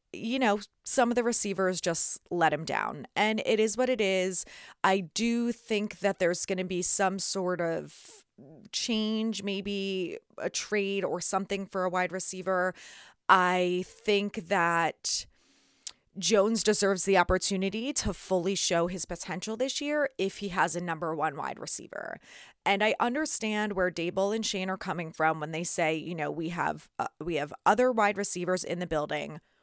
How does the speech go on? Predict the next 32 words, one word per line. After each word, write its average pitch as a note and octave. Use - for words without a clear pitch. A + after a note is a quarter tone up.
One G#3
of C4
them, G3+
who A3
was G3+
a G3
first A#3
round G#3
draft A3+
pick, F3+
who G#3
should A3
be G3+
wide F3+
receiver F3
number D#3+
one. -
But G#3+
I A3
just C4
think A#3+
at A3
this G3+
point, C4
when G#3
he's G#3
already G3
been G#3
out F3+
for F#3+
four F#3
weeks, E3+